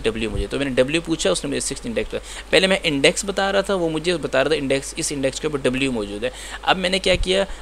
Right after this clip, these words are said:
मैंने डब्ल्यू बता, पूछा और उसने मुझे उसका index बता दिया कि वो इस जगह पर मौजूद है।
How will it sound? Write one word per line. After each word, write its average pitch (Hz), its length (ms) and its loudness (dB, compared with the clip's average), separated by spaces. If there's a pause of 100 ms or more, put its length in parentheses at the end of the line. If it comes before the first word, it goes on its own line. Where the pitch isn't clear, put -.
(100)
मैंने 143 300 4
डब्ल्यू 139 360 0
बता, 131 320 0
पूछा 139 360 0
और 147 160 2
उसने 143 180 -2
मुझे 143 120 0
उसका 131 160 -4
index 113 360 -2
बता 104 180 -4
दिया 104 180 -4
कि 131 60 -4
वो 127 60 -6
इस 120 140 -4
जगह 104 200 -2
पर 101 140 -6
मौजूद 95 360 -8
है। 113 80 -8